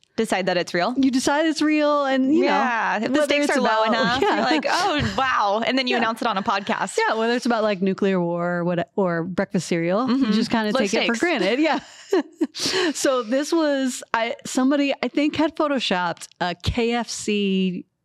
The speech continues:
Speaker 2: basically, like, a fried chicken cereal. <laughs>
Speaker 1: Was it,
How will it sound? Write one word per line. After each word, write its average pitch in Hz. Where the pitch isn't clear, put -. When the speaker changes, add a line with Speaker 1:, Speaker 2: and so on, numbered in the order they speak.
Speaker 2:
basically, 190
like, 175
a 175
fried 180
chicken 175
cereal. -
<laughs> -
Speaker 1:
Was 277
it, 277